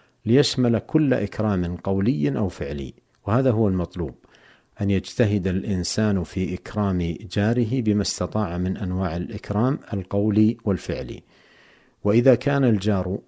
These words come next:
قريباً مسلماً زادت الحقوق، جيرة وقرابة وإسلام. وإذا كان الجار مسلماً فله حق الجوار وحق الإسلام، وإذا كان كافراً فله حق الجوار،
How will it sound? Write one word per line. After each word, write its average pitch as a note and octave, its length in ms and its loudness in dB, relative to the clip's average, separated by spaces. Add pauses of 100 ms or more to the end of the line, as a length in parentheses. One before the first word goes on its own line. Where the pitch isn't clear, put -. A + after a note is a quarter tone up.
(160)
قريباً F#2+ 540 2 (120)
مسلماً G2+ 580 0 (180)
زادت A2 480 0
الحقوق، - 560 -10 (600)
جيرة A#2+ 560 2 (380)
وقرابة A2+ 920 0
وإسلام. G2 540 -2 (800)
وإذا G#2+ 280 4
كان C3 280 2
الجار G2+ 500 2
مسلماً G#2 600 0 (100)
فله F#2 380 -2
حق - 340 -4
الجوار F#2+ 600 -2
وحق - 460 -8 (280)
الإسلام، E2 500 -4 (680)
وإذا G#2+ 300 6
كان B2+ 340 2
كافراً B2+ 680 0
فله F#2 380 0
حق - 340 -6
الجوار، D#2+ 480 -4